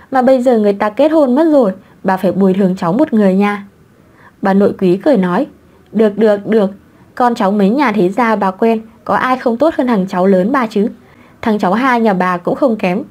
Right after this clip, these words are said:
giới thiệu cho cháu nhé." "Ha ha ha, đúng rồi, sao Tiểu Vũ lại đồng ý thế?"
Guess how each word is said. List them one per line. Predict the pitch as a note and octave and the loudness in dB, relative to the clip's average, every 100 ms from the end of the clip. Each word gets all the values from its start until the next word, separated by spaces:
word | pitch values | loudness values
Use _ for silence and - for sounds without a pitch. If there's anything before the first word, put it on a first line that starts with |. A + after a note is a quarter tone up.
| - _ | -18 _
giới | - F#3+ | 0 2
thiệu | E4 - | 2 0
cho | A#3+ | -2
cháu | A#3 F#3 | -2 -4
nhé." | A3 G3 A3 - _ _ - _ | 0 0 -2 -6 _ _ -20 _
"Ha | - B3+ | -6 -2
ha | B3+ A#3+ | 0 -2
ha, | A#3+ B3+ A#3 - - _ | 0 -2 -2 -10 -20 _
đúng | G3+ G#3 C4+ | -2 0 2
rồi, | E4 G3+ - - | 2 0 -8 -8
sao | - B3+ | -4 0
Tiểu | B3+ F3+ | 0 2
Vũ | G3 | 2
lại | D#4 A3 | 2 2
đồng | G#3+ F#3 | 0 0
ý | F#3+ A3 | 0 0
thế?" | G#3+ C4+ | 0 0